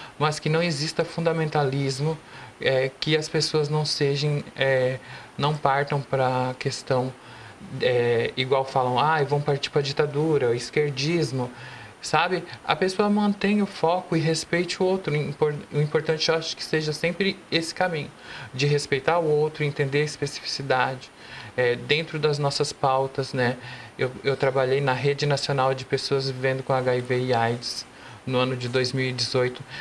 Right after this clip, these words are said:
Então, uma das nossas defesas foi participar da, da, como é que é o nome agora? Fugiu da cabeça. O, ai, teve a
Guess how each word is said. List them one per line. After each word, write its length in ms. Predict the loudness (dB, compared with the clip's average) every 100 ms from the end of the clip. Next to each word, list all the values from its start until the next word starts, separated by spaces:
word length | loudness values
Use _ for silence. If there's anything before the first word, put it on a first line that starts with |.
| -10 -6
Então, 280 | -2 -2 0
uma 200 | 0 2
das 160 | 2 0
nossas 320 | -2 -2 -4
defesas 380 | -4 -2 -2 -2
foi 180 | -4 -2
participar 800 | 0 0 -2 -4 -2 0 0 -2 -14 -16 -14 -4
da, 680 | 0 2 4 2 2 0 -4 -14 -20 -18 -18 -18 -20 -20 -20 -20 -20 -20 -20 -20 -20 -20 -20 -20 -18 -4
da, 600 | 0 2 2 2 0 -4 -10 -14 -20 -12
como 120 | -8 -8
é 40 |
que 120 | -6
é 40 | -8
o 60 |
nome 440 | -6 -6 -6 -8 -8
agora? 360 | -6 -4 -6 -8
Fugiu 220 | -8 -6 -6
da 80 |
cabeça. 440 | -4 -4 -4 -8 -12 -14 -20 -20 -16 -16 -18 -20 -20 -20 -20 -20 -20 -20 -20 -20 -20 -20 -20 -20 -20 -10
O, 360 | -6 -6 -6 -10 -12 -16 -18 -20 -20 -20 -20 -20 -20 -20 -20 -20 -16
ai, 180 | -12 -12 -14 -20 -20 -20 -20 -20 -20 -20 -20 -20 -2
teve 340 | 0 0 -4 -6 -8
a 480 | -2 0 0 -2 -6